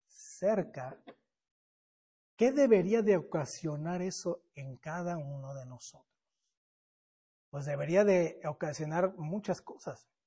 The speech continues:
Por ejemplo, hablando de la fidelidad a Cristo, ¿sí? ¿Qué tan fieles somos nosotros a Cristo? ¿Cuándo está diciendo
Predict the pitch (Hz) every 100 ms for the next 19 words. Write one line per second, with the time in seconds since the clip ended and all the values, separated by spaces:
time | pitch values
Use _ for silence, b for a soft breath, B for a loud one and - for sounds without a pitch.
0 | - 165 170 208 233 226 202 - - 165
1 | 165 196 196 190 170 165 - 175 160 156
2 | 151 131 127 165 170 - _ _ _ _
3 | _ _ _ 147 - 147 151 - _ _
4 | _ _ _ _ _ _ _ _ - 139
5 | 156 202 _ _ - 196 226 202 - -
6 | 165 233 202 - 180 185 175 143 147 143
7 | 147 143 _ - - 160 147 - 127 _
8 | _ _ 220 285 285 269 254 233 - 247
9 | 254 277 285 -